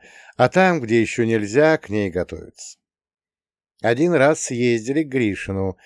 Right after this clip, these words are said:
оставили заявление на автовыкачку денег со счёта для оплаты смет. За апрель придёт триста с копейками тысяч, и я приуныл. Куда девать половину миллиона?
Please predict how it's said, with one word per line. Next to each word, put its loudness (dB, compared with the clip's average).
оставили 2
заявление 2
на 2
автовыкачку -2
денег -2
со -4
счёта -2
для 8
оплаты 0
смет. -14
За 6
апрель 2
придёт 4
триста 0
с -10
копейками 0
тысяч, -6
и -2
я -2
приуныл. -4
Куда 4
девать 2
половину 0
миллиона? -8